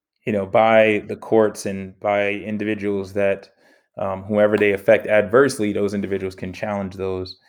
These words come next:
And so they are, you know, it's not a law, as you said, I agree, it's not a law of the land. And I think that's why we've seen some limitations,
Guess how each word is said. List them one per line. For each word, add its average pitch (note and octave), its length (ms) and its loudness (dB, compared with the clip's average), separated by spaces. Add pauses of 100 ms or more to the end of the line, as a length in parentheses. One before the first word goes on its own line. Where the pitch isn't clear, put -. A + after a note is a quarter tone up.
(380)
And G#2 140 -6
so - 80 -6
they G2+ 160 2
are, G2+ 540 6
you G#2+ 120 -6
know, F#2 140 -10
it's F2+ 180 -14
not C3 320 2 (480)
a A#2 80 2
law, G#2 300 6
as F#2+ 180 0
you G2 80 -8
said, F#2 240 -2
I G2 120 0
agree, F#2+ 320 -4
it's F2+ 120 -10
not G#2+ 160 0
a G2 60 -2
law G2 220 4
of F#2 80 -6
the F2+ 80 -10
land. G#2 480 0 (440)
And G2+ 120 -8
I G2+ 40 -4
think G2 200 -6
that's G#2 200 0
why G2+ 120 4
we've F#2+ 180 -6
seen G#2 260 -4
some F#2+ 240 -10
limitations, F#2 880 -10